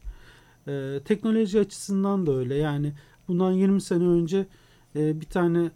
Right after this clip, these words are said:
bu işi gerçekleştirmeniz için ihtiyacınız olacak bilgisayar alıp getirmeniz çok zor bir şeydi. Birkaç tane firma buna güç yetirebiliyordu ama bugün öyle değil. Bugün çok daha ucuz teknolojilerle bu iş yapılabiliyor.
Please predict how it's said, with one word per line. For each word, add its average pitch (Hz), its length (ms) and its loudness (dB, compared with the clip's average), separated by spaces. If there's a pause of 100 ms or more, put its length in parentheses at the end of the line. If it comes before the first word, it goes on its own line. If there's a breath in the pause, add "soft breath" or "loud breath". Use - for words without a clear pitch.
(420)
bu 180 220 2
işi 165 240 -2
gerçekleştirmeniz 175 1000 0
için 165 260 -4
ihtiyacınız 165 500 0
olacak 156 380 -4
bilgisayar 160 360 -2
alıp 156 260 -4
getirmeniz 160 600 -4 (240)
çok 151 220 -8
zor 143 200 2
bir 131 60 -8
şeydi. 135 440 -6
Birkaç 147 320 -4
tane 143 220 0
firma 143 320 -2
buna 135 160 -4
güç 127 220 -8
yetirebiliyordu 127 640 -6
ama 170 200 -2 (640 soft breath)
bugün 220 200 0
öyle 202 300 2
değil. 147 200 -2
Bugün 151 220 -2
çok - 260 -8
daha 170 240 0 (420 soft breath)
ucuz 170 320 -2
teknolojilerle 151 760 -2
bu 147 100 0
iş 143 180 -4
yapılabiliyor. 139 640 -4